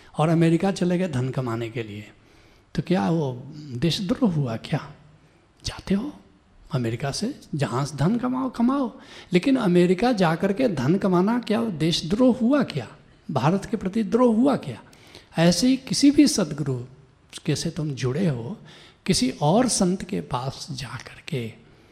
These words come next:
और ज्ञान लेना, ये गुरुद्रोह नहीं है। दूसरी बात तुमसे कहना चाहूँगा, ओशो धारा में डबल नागरिकता, जैसे मान लो कि अमेरिका जाते हो,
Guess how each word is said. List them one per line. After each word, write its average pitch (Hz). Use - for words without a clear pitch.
और 160
ज्ञान 131
लेना, 123
ये 170
गुरुद्रोह 135
नहीं 190
है। -
दूसरी 208
बात 123
तुमसे 143
कहना 120
चाहूँगा, 117
ओशो 226
धारा 165
में 196
डबल 151
नागरिकता, 147
जैसे 156
मान 143
लो 147
कि 151
अमेरिका 147
जाते 165
हो, 214